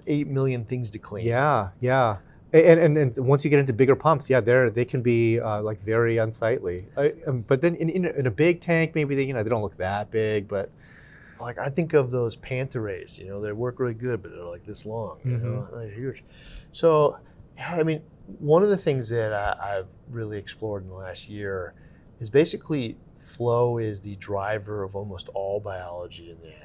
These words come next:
Speaker 1: animals.
Speaker 2: Mm-hmm.
Speaker 1: All the gas exchange, all of the element and nutrient delivery, and then all of the getting rid of all the excess oxidants and waste and everything. And so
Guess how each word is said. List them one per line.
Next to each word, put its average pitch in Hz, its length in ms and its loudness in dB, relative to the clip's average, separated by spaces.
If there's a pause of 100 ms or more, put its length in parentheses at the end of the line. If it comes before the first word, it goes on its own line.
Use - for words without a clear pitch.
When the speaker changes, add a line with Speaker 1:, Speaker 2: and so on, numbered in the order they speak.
Speaker 1:
animals. - 420 -20
Speaker 2:
Mm-hmm. 117 160 -6
Speaker 1:
All 131 260 6
the 139 80 4
gas 117 400 -2
exchange, 107 800 -8
all 127 360 4
of 117 120 -4
the 117 160 -4
element 110 380 -6
and 98 180 -12
nutrient 104 520 -10
delivery, 101 600 -12 (300)
and 120 140 -6
then 120 320 -4
all 120 280 2
of 113 160 -8
the 120 500 -4
getting 120 220 -2
rid 120 160 -4
of 117 100 -2
all 120 160 4
the 117 160 -6
excess 117 480 -6
oxidants 110 720 -8
and 107 140 -10
waste 110 500 -8
and 98 80 -10
everything. 110 300 -4 (480)
And 127 100 -6
so 139 240 2